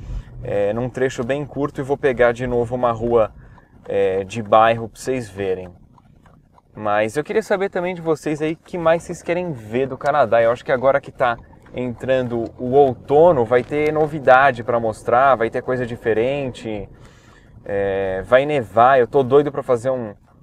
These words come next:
um bonecão de neve no, no quintal de casa e mostrar pra vocês. Acho que vocês vão gostar disso. Vamos tentar ver os carros diferentes que tem aqui também, tem muito carro diferente. É, se aparecer algum, eu,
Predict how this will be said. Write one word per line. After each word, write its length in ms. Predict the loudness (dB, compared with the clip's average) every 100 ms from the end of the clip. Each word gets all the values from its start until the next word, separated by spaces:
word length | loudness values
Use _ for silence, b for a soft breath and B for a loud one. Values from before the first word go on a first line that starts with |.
| _
um 100 | -12
bonecão 640 | -8 -2 0 0 0 -2 -2
de 140 | -6
neve 400 | -4 -2 -4 -4
no, 260 | -6 -6 -8 _ _ -10
no 120 | -8
quintal 420 | -6 -6 2 2
de 100 | 2
casa 460 | -2 0 0 0 -4
e 300 | -6 -8 -10
mostrar 560 | -2 0 0 2 4 4
pra 100 | 2
vocês. 720 | 0 -2 -2 -2 -4 -12 -20 -20 -20
Acho 140 | -18 -8
que 60 |
vocês 220 | 0 0
vão 160 | 2 2
gostar 500 | 4 2 4 4 4
disso. 460 | 2 -6 -6 -8 -12 -14 -20 -20 -20 -18 -18 -16 -16 -16 -16 -18 -20 B B B -8
Vamos 180 | -4
tentar 300 | -2 4 6
ver 140 | 6 6
os 160 | 2
carros 340 | 2 2 2 0
diferentes 480 | -2 0 0 -4 -8
que 100 | -8
tem 300 | -2 -2 -2
aqui 280 | -6 -8
também, 360 | -4 -4 -4 -6
tem 140 | -8
muito 420 | -8 -4 -2 -4 0
carro 240 | 2 2
diferente. 680 | -2 -2 0 0 -4 -8 -12 B B B B B -6
É, 540 | -2 0 0 0 -4 -6 -10 -14 -18 -18
se 120 | -4 0
aparecer 440 | 4 2 2 4
algum, 360 | 4 4 0 0
eu, 320 | 0 -2